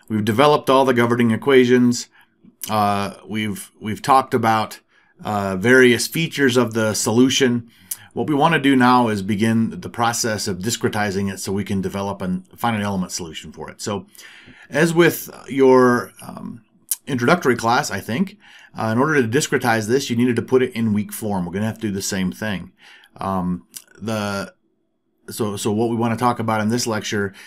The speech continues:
is getting the total Lagrangian formulation into its weak form. Now, what we've done in the past, at least in, when I teach the introductory class, is we use the Galerkin, uh, method to get a weak form. Uh, we're gonna do something a little different,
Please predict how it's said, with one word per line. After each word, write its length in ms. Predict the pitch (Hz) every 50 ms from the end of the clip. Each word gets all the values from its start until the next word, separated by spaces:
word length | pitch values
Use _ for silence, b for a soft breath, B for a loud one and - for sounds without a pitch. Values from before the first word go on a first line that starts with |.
| B B
is 160 | B 107 101 95
getting 420 | 95 117 127 120 127 123 120 117
the 80 | 107 104
total 260 | 95 113 113 120 127 120
Lagrangian 560 | 117 101 110 107 113 113 104 110 110 107 95
formulation 600 | 98 104 104 104 98 87 87 90 - - 92 92
into 280 | 95 95 90 107 92
its 140 | 87 87 -
weak 180 | 85 80 - -
form. 360 | - 98 92 92 - 92 - B B B B B B B B B B B B B _ _ _ _ -
Now, 420 | 107 120 117 117 113 110 - - _ _ _ _ _ _
what 180 | _ 120 127 127
we've 220 | 135 139 131 123
done 160 | 113 147 165 156
in 80 | 131
the 80 | 120 -
past, 480 | - 180 226 208 147 139 127 - -
at 60 | 117 110
least 200 | 120 123 123 -
in, 260 | 113 107 104 104 101
when 120 | 110 110
I 120 | 117 127 135
teach 300 | 127 - 123 104 - -
the 140 | 104 101
introductory 460 | 104 95 98 101 101 98 - - 92 92
class, 480 | - 98 98 110 151 - - - - _ B B B B B B B
is 220 | - 110 110 104
we 140 | 110 123 120
use 320 | 120 123 120 120 120 113
the 80 | 117 107
Galerkin, 680 | 110 107 104 110 117 117 117 123 110 107 104 104 95 - - -
uh, 220 | - 104 98 98 95
method 440 | 95 101 107 110 107 - 117 120 117
to 80 | 113 92
get 140 | 92 101
a 40 | 95
weak 240 | 87 87 92 92 -
form. 380 | - - - - 180 180 180 - _ _ _ _ _ _ - 104
Uh, 80 | 104 101
we're 160 | 104 117 120
gonna 180 | 135 131 120
do 160 | 113 113 123 123
something 320 | 123 139 127 110 123 110
a 60 | 107
little 160 | 104 117 147
different, 440 | 139 110 110 104 - 117 110 101 -